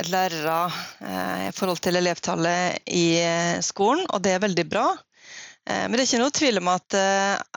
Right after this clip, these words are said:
eh, både vi på Stortinget må fortsette å prioritere skolen, eh, og alle kommunene som skal prioritere sine midler i sine årlige budsjetter,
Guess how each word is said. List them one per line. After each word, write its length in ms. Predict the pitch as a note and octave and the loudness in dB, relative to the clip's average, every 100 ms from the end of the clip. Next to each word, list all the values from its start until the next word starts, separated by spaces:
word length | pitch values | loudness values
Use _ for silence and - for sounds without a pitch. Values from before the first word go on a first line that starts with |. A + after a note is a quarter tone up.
| - - | -12 -6
eh, 160 | F#3+ G3 | -4 -4
både 460 | F3 E3+ A3+ F3+ | -6 0 2 2
vi 100 | G#3+ | 2
på 220 | B3+ - F#3 | 0 0 0
Stortinget 440 | A3+ G3+ F3+ E3+ | 0 0 0 0
må 80 | F3 | 0
fortsette 640 | F3 F#3 - F3 - F#3 F#3 | 0 0 0 -2 0 0 0
å 80 | F3 | 0
prioritere 800 | F#3+ F3+ G#3 F3 F3 F3 F3+ F3+ | 0 2 2 2 2 2 2 0
skolen, 540 | - - - G3+ C#4 F4+ - - | -2 -4 2 2 4 0 -4 -4
eh, 380 | F#3+ F#3 F3+ - | -2 0 0 0
og 320 | F#3+ G3 G#3+ - | 2 2 2 2
alle 180 | C4 B3+ | 0 0
kommunene 640 | - C#4 D4 A#3 G#3+ B3 | 0 2 4 4 2 0
som 300 | A#3+ - A3+ A3 | -2 -2 -2 -2
skal 220 | - A3+ | -2 -2
prioritere 720 | A3 A3 - G#3 F3+ F#3+ F#3+ - | 2 0 2 2 2 2 0 -2
sine 540 | - A#3 G#3 F3+ F#3 G3 | -2 0 2 2 0 0
midler 400 | G3 E3+ F#3+ F#3 | 0 0 2 0
i 60 | |
sine 240 | F#3+ G3+ F3+ | 0 0 2
årlige 240 | F3+ E3 | 0 0
budsjetter, 480 | E3+ F#3 - A#3+ | 0 -2 0 0